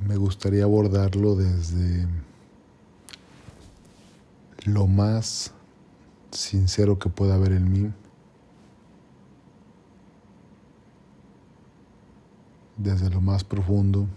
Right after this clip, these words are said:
porque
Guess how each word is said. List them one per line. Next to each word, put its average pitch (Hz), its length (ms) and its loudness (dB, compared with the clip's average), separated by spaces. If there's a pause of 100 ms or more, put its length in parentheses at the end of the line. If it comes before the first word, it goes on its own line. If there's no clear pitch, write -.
(1600)
porque 98 640 -2